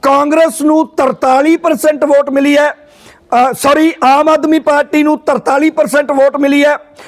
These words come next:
ਔਰ ਕਾਂਗਰਸ ਨੂੰ ਛੇ ਪਰਸੈਂਟ ਵੋਟ ਮਿਲੀ ਹੈ। ਹੁਣ ਜੇਕਰ ਆਮ ਆਦਮੀ ਪਾਰਟੀ ਤੇ ਕਾਂਗਰਸ ਦੀ ਵੋਟ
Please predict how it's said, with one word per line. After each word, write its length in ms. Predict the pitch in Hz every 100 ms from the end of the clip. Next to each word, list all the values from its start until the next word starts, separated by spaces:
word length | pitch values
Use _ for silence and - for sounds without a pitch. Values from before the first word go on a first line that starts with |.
| - 269
ਔਰ 160 | 302
ਕਾਂਗਰਸ 640 | 302 269 269 294 311 - 254
ਨੂੰ 240 | 269 285
ਛੇ 520 | - - 247 277 294 294
ਪਰਸੈਂਟ 420 | 285 262 269 247
ਵੋਟ 240 | 254 254
ਮਿਲੀ 300 | 233 240 240
ਹੈ। 120 | 190 143 _ - - - - -
ਹੁਣ 120 | 277
ਜੇਕਰ 380 | 262 294 294 320
ਆਮ 380 | - 247 277 302
ਆਦਮੀ 280 | 294 302
ਪਾਰਟੀ 400 | 320 285 269 -
ਤੇ 140 | 269 294
ਕਾਂਗਰਸ 520 | 269 285 285 302 202
ਦੀ 140 | 254
ਵੋਟ 400 | 269 247 269 269